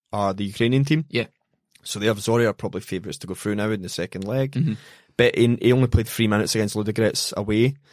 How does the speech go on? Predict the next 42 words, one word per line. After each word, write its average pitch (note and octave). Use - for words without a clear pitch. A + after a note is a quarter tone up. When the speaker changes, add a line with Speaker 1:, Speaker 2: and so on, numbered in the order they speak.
Speaker 1:
Ludogorets A2+
are G#2+
normally G2
the F2+
champions A#2
in A2
that A#2
Speaker 2:
Yeah. E2
Speaker 1:
league. A#2
Uh, G2
but G#2+
no F3
one E3+
else A2+
a -
decent G#2+
draw, G#2
but G#2+
he A2
only A#2+
got -
three -
minutes. F#2
So -
he's A#2+
obviously G#2+
down G#2
the G2
pecking G#2
order G#2+
now. A2
Speaker 2:
Yeah. A#2
Speaker 1:
Um, G2
I -
mean, C3+
he C3+
should C3+
spend C3
less A2
time G#2
on F#2+
Twitter F#2+